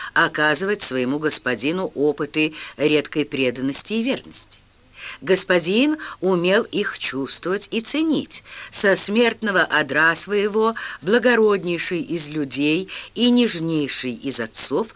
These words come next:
поручал меня с братом этому служителю, как родственнику своему и другу.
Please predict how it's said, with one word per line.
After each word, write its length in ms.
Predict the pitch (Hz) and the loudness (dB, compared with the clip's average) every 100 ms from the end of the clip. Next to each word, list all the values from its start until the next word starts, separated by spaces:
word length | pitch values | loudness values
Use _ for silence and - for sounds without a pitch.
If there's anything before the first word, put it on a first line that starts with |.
| - - - | -14 -8 2
поручал 560 | 269 247 - 277 302 | 4 4 2 2 4
меня 500 | 269 233 165 156 131 | 4 2 2 4 4
с 80 | 123 | 0
братом 600 | 127 247 285 277 247 226 - - - | -2 0 0 0 -2 -2 -10 -6 0
этому 500 | 196 202 208 202 190 | 2 2 -2 -6 -8
служителю, 920 | - 117 98 92 104 - 107 98 101 - - | -8 -8 -8 -8 -8 -8 -8 -6 -8 -10 -8
как 220 | - 135 - | -4 -4 0
родственнику 680 | 269 277 - 101 95 82 | 0 0 -4 -8 -12 -10
своему 480 | 82 - 85 87 87 | -10 -10 -10 -12 -12
и 80 | 101 | -10
другу. 340 | 107 233 196 | -8 -8 -8